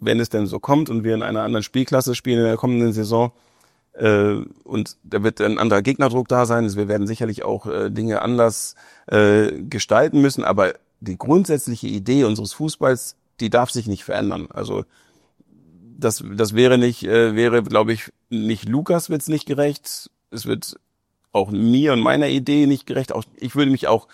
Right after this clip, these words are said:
schwerer tun, äh, dann jetzt komplett etwas anderes zu machen und sagen, so, jetzt müssen wir aber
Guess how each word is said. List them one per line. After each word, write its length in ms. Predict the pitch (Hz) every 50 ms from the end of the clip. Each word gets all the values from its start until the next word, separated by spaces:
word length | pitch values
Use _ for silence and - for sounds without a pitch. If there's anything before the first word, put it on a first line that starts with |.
| - - - _
schwerer 520 | - - - - 110 120 139 151 160 156
tun, 400 | - - - 160 160 165 170 170 - _ _ _ _ _ _ -
äh, 300 | - 123 127 127 123 123
dann 360 | 104 117 120 127 131 127 123
jetzt 240 | 120 120 113 - -
komplett 320 | - 117 104 - 127 -
etwas 220 | 113 117 123 120 117
anderes 420 | 120 139 147 151 147 143 - -
zu 80 | - 151
machen 360 | 143 143 143 156 160 170 165
und 160 | - - 117
sagen, 220 | 113 117 117 117 113
so, 100 | 117 117
jetzt 400 | 117 120 120 - - - - -
müssen 260 | - 123 120 - 120
wir 60 | 117
aber 420 | 117 117 117 117 117 113 113 110